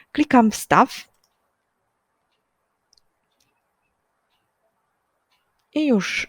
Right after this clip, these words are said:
mogę zacząć rysować. W tym celu oczywiście użyję narzędzi. To jest moja paleta z narzędziami.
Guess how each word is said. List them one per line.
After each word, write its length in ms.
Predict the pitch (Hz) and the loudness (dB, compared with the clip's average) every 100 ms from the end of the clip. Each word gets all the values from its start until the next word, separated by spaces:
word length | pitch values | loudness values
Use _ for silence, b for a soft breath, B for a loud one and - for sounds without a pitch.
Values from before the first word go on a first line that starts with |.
| 208 | 0
mogę 380 | 220 214 220 - | 0 2 2 0
zacząć 640 | - 185 175 170 175 - - | 0 0 0 -4 -4 -8 -8
rysować. 760 | 180 175 - 156 151 - - - - - B B B | -2 -2 0 -2 -4 -8 -4 -4 -4 -20 B B B
W 40 | - | -2
tym 160 | 202 | -2
celu 260 | 196 262 294 | 2 2 4
oczywiście 480 | 233 196 202 - 202 | 2 -2 -6 -6 -6
użyję 380 | 175 190 208 | -2 0 2
narzędzi. 500 | 196 190 170 175 165 - | 2 0 0 -2 -2 -4
To 100 | 196 | -2
jest 220 | 185 - | -2 -2
moja 240 | 185 185 175 | -2 0 0
paleta 440 | 180 185 202 185 | 0 0 0 -2
z 80 | 170 | 0
narzędziami. 800 | 185 175 185 175 160 156 175 | 0 2 0 0 -2 -2 -4